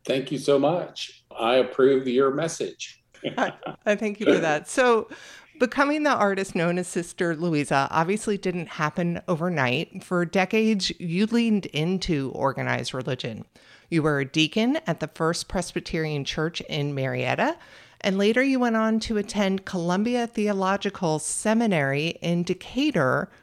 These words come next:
Speaker 2: with plans to be ordained as a minister. So what was behind your decision to leave the church?
Speaker 1: Well, for me, church and going to seminary was a truth search as much as anything. I had been involved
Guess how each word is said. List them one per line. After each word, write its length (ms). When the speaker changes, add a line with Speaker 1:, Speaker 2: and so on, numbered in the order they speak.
Speaker 2:
with 160
plans 460
to 60
be 140
ordained 480
as 240
a 60
minister. 640
So 540
what 220
was 160
behind 500
your 100
decision 640
to 280
leave 260
the 100
church? 560
Speaker 1:
Well, 480
for 140
me, 460
church 560
and 300
going 240
to 60
seminary 500
was 260
a 200
truth 400
search 580
as 300
much 380
as 380
anything. 720
I 80
had 180
been 160
involved 580